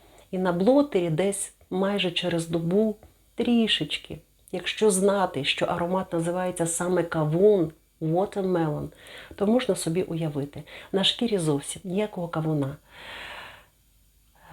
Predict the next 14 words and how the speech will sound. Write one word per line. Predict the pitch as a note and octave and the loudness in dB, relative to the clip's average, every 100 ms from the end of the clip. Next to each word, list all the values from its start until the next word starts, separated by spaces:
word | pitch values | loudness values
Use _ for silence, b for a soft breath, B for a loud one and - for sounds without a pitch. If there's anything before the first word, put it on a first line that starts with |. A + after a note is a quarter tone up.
| C#3 B B B G3 - | -14 B B B -18 -6
Диня | E3 F3+ B3+ C#4 G#3 D#3+ - _ _ _ _ _ - | 0 6 8 8 6 4 -4 _ _ _ _ _ -2
у | G3 | 2
залишку | F3+ F#3+ E3+ D#3 - - C3+ C#3+ - _ _ - | 2 2 0 0 0 -2 -6 -6 -10 _ _ -4
давала | D#3 D#3 F#3+ A3 G3+ | 0 2 4 4 2
таке | G3+ G#3 | 2 2
відчуття | G#3 G#3 - A3+ - C#4+ D4 - _ - | 2 2 -2 -4 2 2 2 -4 _ -10
отої | G#3 G#3 A3 G3+ G3 - - _ _ _ _ - _ _ - | -8 -4 0 2 2 0 -10 _ _ _ _ -20 _ _ -2
жувальної | E3+ F#3 F#3 F3 F3+ | 2 4 4 2 0
гумки | E3+ D#3 C3 D3 | 4 4 4 -4
з | C#3+ | 0
дев'яностих, | E3 F3+ F3 D3+ - - - - _ _ _ _ _ _ _ B B B B B B B B B _ - | 0 0 -2 -4 -6 -14 -16 -20 _ _ _ _ _ _ _ B B B B B B B B B _ -6
де | D3+ F#3 E3+ E3 | -2 2 4 4
була | D#3 E3 E3+ | 4 2 2
диня. | E3 F3+ D#3 D#3 | 2 2 0 0